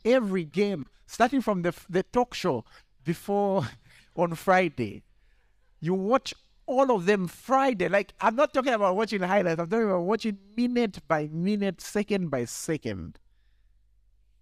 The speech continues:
You know every player from every team. You know the players from, from Division One, from Bournemouth. You know, Bournemouth is in the top division.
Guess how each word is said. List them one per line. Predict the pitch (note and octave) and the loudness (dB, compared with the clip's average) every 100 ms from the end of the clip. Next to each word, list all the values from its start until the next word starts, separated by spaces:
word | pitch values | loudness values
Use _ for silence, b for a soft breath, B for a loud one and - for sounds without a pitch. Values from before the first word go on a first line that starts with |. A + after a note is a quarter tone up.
| _ _ _ _ _ _ _ _ _ _ _ _ _ | _ _ _ _ _ _ _ _ _ _ _ _ _
You | D#3+ G3+ | -4 -2
know | G#3 A#3+ D4 - - | 0 2 0 0 2
every | C#4 G#3+ G3 G#3 | 4 4 -2 -4
player | - A#3+ A#3 F#3 B2 - _ _ _ _ _ _ _ - | -2 0 0 0 -4 -12 _ _ _ _ _ _ _ -6
from | G#3+ F#3+ - | -4 -4 2
every | B3 F3+ G#3 | 2 2 -2
team. | - A3 F#3 | -2 -2 0
You | G3+ | 0
know | B3 | 0
the | C4 G#3 | 0 0
players | A#3+ B3 G#3+ | 0 0 -2
from, | G3+ F#3+ F3+ - | -4 -4 -6 -8
from | G#3 F#3 | -6 -4
Division | E3 F3+ F3+ F#3 | -4 -2 0 0
One, | F3+ F#3 G#3 F#3 B2+ G2+ - _ _ _ | -2 -2 -2 -2 -4 -8 -14 _ _ _
from | - G#3 F3 | -4 -2 -2
Bournemouth. | D3 A3 A3 F3+ D3+ A2+ - - _ _ _ _ | -2 -2 0 0 0 -2 -8 -18 _ _ _ _
You | C#3+ | -4
know, | D3 | -2
Bournemouth | E3 F3+ D3 | 0 0 0
is | B2 A#2 | -2 -2
in | A#2+ | -2
the | A#2 A2+ A2 - | 0 0 -2 -2
top | C#3+ - | -6 -4
division. | G#2+ B2 G#2+ | -4 -2 -2